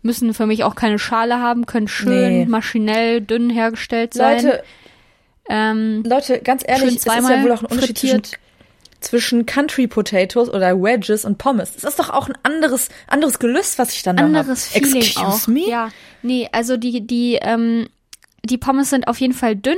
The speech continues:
Speaker 1: was ich schon mal sehr gut finde, äh, weil ich
Speaker 2: Mhm.
Speaker 1: find auch so To-Go-Sachen, wenn die dann vielleicht sogar noch, das machen ja auch manche, die dann noch abdecken oben,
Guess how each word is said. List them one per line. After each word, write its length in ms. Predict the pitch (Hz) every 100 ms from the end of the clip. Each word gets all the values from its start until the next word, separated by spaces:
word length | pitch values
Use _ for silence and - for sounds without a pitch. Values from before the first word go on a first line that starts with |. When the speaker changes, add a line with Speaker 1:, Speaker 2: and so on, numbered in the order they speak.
| 381
Speaker 1:
was 140 | 302
ich 120 | 294 -
schon 140 | 262
mal 160 | 262 220
sehr 160 | 226
gut 260 | 214 269 294
finde, 600 | - 311 320 339 339 -
äh, 300 | - 240 233
weil 180 | 226 233
ich 80 | 202
Speaker 2:
Mhm. 40 |
Speaker 1:
find 160 | 196 202
auch 60 | 262
so 100 | 247
To-Go-Sachen, 880 | - 233 233 247 254 254 254 254 - - - - -
wenn 160 | 233
die 120 | 247 233
dann 160 | 233
vielleicht 680 | 240 240 220 214 247 294 -
sogar 240 | 233 233 226
noch, 220 | 226 - _ - - _
das 160 | 220 226
machen 160 | 226 247
ja 100 | -
auch 140 | 247
manche, 240 | 262 247
die 100 | 226
dann 140 | 226 220
noch 220 | 226 -
abdecken 600 | - - - 285 285 302 -
oben, 560 | 240 254 277 311 330